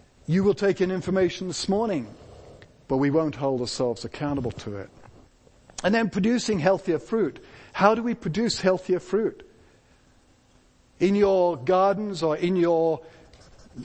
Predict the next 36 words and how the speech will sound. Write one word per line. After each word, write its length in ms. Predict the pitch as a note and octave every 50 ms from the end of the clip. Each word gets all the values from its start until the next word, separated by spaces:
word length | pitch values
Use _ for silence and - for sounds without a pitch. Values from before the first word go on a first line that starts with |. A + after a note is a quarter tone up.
| -
some 260 | - - - F3+ F3+ F#3
of 100 | E3+ -
you 260 | D3+ C#3 C3 B2+ B2+
garden 460 | C3+ D#3 D3 D3 D3 D3+ D#3+ E3 D3
and, 220 | C3+ C3 B2 B2 - -
and 180 | C#3 C3+ C3+
in 180 | D3 C#3 C#3 D3
your 180 | C#3+ C3+ C3
life, 340 | C3 C3+ C#3 C#3+ C#3 C3+ B2+ - - - - - _ _ _ _ - - _ _
how 200 | - - F3+ G#3+
do 80 | A3+ B3
you 80 | A#3+ -
produce 680 | - - D#3+ C#3 E3 G#3+ A3 G#3 D#3+ B2+ - - - -
a 60 | - D3+
good 260 | B2+ F3+ F3 D3+ -
crop? 480 | - - F3+ F3+ D#3 B2 G#2 - - - - - _ _ _ _ _ _ _ _
Well, 220 | D3 E3 F3+ F#3
you 220 | F3 E3 D#3+ E3 D3
prune 420 | - - - D#3+ D#3 D#3 E3 E3
it 180 | E3 E3+ F#3+ - - -
and 140 | D3 D3 D#3
you 100 | D#3+ D#3+
protect 560 | - - E3 - F3 D#3+ D3 - - - -
it 180 | D3 C#3+ C#3+ - - - _ _ _ - - - _
and 220 | C#3+ D#3 D#3 D3+
you 240 | C#3 D3 C#3 C#3 C3+
fence 480 | B2+ - - E3+ E3 E3 D3 - - D3+
it 240 | C#3+ C#3+ - -
and 160 | C3+ D3 D3+ D3+
you 80 | D3+
fertilize 720 | C#3+ - - D3 C#3+ B2+ C3+ C3 B2+ B2 B2+ B2+ A2+ - C3+
it. 120 | B2+ B2+ - - - - - - _ _ _ _ _ - - - - - - - - - - - - - - -
Do 100 | - D3
we 80 | D3+ D#3
do 300 | C3+ G#2+ C#3 D3+ F3+ F3
that 420 | D3+ E3 D#3+ D#3+ E3 - - -